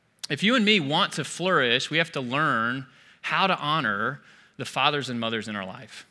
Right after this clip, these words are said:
If you and me want to learn how to flourish, we have to learn how to honor the fathers and mothers in our life. And so we're gonna look at three things to help us get at this. First, who are our fathers and mothers?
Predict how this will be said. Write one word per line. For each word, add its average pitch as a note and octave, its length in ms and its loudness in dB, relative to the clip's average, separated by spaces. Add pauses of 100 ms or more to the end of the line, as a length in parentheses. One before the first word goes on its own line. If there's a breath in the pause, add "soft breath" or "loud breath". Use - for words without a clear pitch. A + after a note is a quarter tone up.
(320)
If C#3 160 -6
you F3+ 100 2
and F#3+ 80 0
me E3+ 120 2
want D3 300 -2
to D3 100 -6
learn C#3+ 180 0
how C#3 80 4
to B2 80 -2
flourish, A#2 320 -4
we C3+ 80 0
have C#3 140 0
to A2+ 200 -2 (520 loud breath)
learn D3+ 380 -2
how C3 240 -2
to B2+ 280 -6
honor A#2+ 520 -4 (200)
the A2 60 -14
fathers G#2+ 420 -4
and G#2 100 -8
mothers G2 520 -8 (580 soft breath)
in A#2+ 180 -2
our G#2+ 180 -4
life. G2 340 -2
And A2+ 80 -10
so D#3 80 -4
we're D#3 60 -2
gonna D#3 100 -2
look C#3+ 100 2
at - 80 -4
three C3+ 240 0
things A2+ 520 0
to A2 100 -6
help A#2 180 -4
us A2 160 -8
get A#2 160 0
at F#2 160 -2
this. G2+ 360 -4
First, E3 460 0
who G3+ 280 0
are C3 600 2 (220)
our A2+ 140 4
fathers F#2+ 400 -4
and F#2+ 80 -10
mothers? F#2+ 500 -14